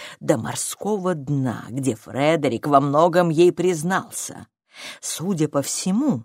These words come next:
амбиции леди Сумрак превосходят наши самые смелые ожидания. Он помрачнел. Боюсь, она намерена захватить нашу обсерваторию, капитан.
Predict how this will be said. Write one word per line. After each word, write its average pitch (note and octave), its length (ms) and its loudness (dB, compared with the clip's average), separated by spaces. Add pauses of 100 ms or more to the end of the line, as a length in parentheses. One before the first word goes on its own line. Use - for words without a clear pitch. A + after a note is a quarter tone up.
(420)
амбиции B2+ 680 0
леди A2+ 300 -2
Сумрак - 640 -8 (200)
превосходят A#3+ 800 -2
наши G3+ 240 -2
самые A3+ 680 -2
смелые F#3+ 680 -4
ожидания. C#3+ 1000 -2 (560)
Он C3+ 160 -6
помрачнел. C#3 760 -4 (520)
Боюсь, A#2 920 -4 (240)
она C3+ 280 0
намерена D3 680 0
захватить D3 580 -2
нашу C#3+ 280 0
обсерваторию, D3+ 840 0
капитан. G#2 680 -10